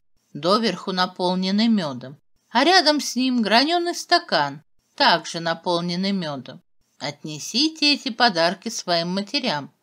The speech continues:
сказал учитель. «Пусть каждый из вас возьмет то, что заслужил». Но ни один из мальчиков не протянул руки.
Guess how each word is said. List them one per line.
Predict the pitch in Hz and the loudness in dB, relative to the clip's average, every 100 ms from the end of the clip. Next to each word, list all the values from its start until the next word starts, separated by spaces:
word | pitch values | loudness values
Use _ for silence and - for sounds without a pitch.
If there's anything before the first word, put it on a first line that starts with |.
| _ _ | _ _
сказал | _ - 165 156 156 | _ -4 -4 -2 -2
учитель. | 165 165 - 135 - 147 _ _ _ - | -2 -8 -10 -10 -12 -18 _ _ _ -2
«Пусть | 320 349 - | 0 0 0
каждый | 302 269 226 202 | 2 4 2 0
из | 226 180 | -2 0
вас | 226 277 - | 0 0 0
возьмет | 190 190 185 180 170 - | 0 0 -2 -4 -8 -6
то, | 156 233 - _ | -2 -2 -6 _
что | - - 156 156 | -16 -8 -4 -4
заслужил». | 175 - 269 302 220 190 202 _ _ _ - | -6 -6 -4 -4 -4 -6 -8 _ _ _ -6
Но | 208 285 | 0 2
ни | 320 | 2
один | 302 285 202 254 208 | 2 2 2 2 2
из | 190 208 | 0 2
мальчиков | 233 285 - 240 220 226 - | 2 2 -2 -6 -4 -6 -2
не | 240 | -2
протянул | 254 294 285 320 285 196 170 | 0 -2 0 0 0 -2 -4
руки. | 165 196 - 160 131 | -6 -8 -8 -12 -14